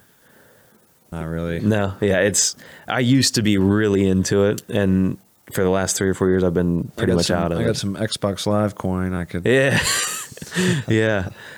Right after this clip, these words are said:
Speaker 2: But for the most part, I think, yeah, no, it's,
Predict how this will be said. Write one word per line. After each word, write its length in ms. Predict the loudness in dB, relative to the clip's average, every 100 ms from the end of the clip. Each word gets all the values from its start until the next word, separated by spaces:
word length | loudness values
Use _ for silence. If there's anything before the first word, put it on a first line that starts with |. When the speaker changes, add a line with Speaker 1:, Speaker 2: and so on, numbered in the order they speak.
| -6
Speaker 2:
But 280 | 0 2 0 -4 -18 -18 -16 -12
for 180 | -2 2
the 100 | 4
most 300 | 4 2 0
part, 140 | 0
I 80 | 0
think, 440 | 0 0 0 -4 -14 _ _ -20 _ _ _ _ _ _ -20 -2
yeah, 300 | 2 2 -2 -2
no, 140 | 0 2
it's, 400 | 0 0 -2